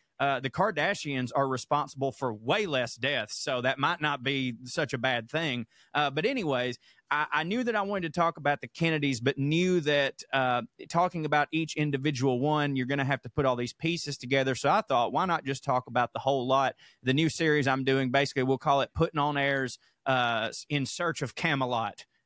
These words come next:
How about that? Uh, talking about the Kennedys, and we're gonna start with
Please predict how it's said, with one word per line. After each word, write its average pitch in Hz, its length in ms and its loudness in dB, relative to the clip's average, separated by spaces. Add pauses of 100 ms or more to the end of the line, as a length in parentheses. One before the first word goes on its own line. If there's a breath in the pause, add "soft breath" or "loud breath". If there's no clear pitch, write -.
How 156 80 2
about 147 300 -2
that? 131 360 -2
Uh, 127 180 0
talking 139 360 -2
about 131 200 0
the - 60 -20
Kennedys, 190 440 0
and 147 100 2
we're 160 100 2
gonna 165 140 0
start 147 400 2
with 127 400 2